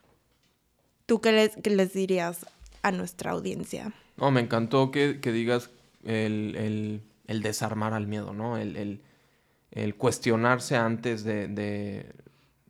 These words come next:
Speaker 2: pues somos muy reactivos. El, el miedo genera un sentimiento inmediato, em, y el, el tomarnos el momento de ser racionales y quitarle lo irracional al miedo nos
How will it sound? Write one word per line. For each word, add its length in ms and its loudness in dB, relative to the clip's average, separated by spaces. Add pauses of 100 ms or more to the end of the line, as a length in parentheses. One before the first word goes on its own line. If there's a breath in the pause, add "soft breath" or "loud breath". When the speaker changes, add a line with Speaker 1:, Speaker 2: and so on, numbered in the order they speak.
(140)
Speaker 2:
pues 160 -12
somos 220 4
muy 140 6
reactivos. 520 2
El, 160 -4
el 80 -2
miedo 400 2
genera 480 -2
un 180 -4
sentimiento 540 -6
inmediato, 680 -4 (680 soft breath)
em, 540 -4 (2000)
y 120 -2
el, 240 2
el 160 0
tomarnos 520 4
el 60 0
momento 320 0
de 40 2
ser 180 -2
racionales 840 -2
y 100 -12
quitarle 440 0
lo 140 0
irracional 560 -4
al 100 0
miedo 420 0 (680 soft breath)
nos 760 0